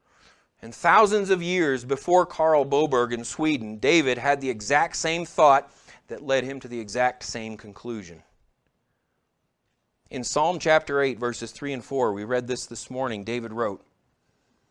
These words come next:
"When I look at your heavens, the work of your fingers, the moon and the stars which you have set in place, what is man that you are mindful of him,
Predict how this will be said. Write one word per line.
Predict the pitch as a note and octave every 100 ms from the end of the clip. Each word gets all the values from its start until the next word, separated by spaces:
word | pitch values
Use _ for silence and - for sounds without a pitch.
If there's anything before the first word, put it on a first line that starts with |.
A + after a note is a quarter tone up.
| _ _
"When | - B2+
I | B2
look | C#3+ C#3+
at | D#3
your | D#3+ A#2
heavens, | C#3 C3+ A2+ F#2+ - - _ _ _ _ _ _
the | A#2
work | A#2 E3 G3+
of | B2+
your | B2+ A#2
fingers, | - D#3+ D#3+ A#2 G#2 -
the | A#2+
moon | B2+ E3 E3 C3+
and | A#2+
the | A#2
stars | - D#3 D3+ B2 A2
which | G#2 A2+ E3+
you |
have | D3+ B2
set | - D#3
in | B2+
place, | A#2 D#3+ B2+ G#2+ - _ _ _ _ _ _
what | D#3 F#3+
is | D3+
man | C#3+ D#3+ D#3 A#2
that | G#2+
you | G2+ B2+
are | A#2+
mindful | A#2+ B2+ D3+ C#3 A2+ G2+
of | -
him, | G#2 F#2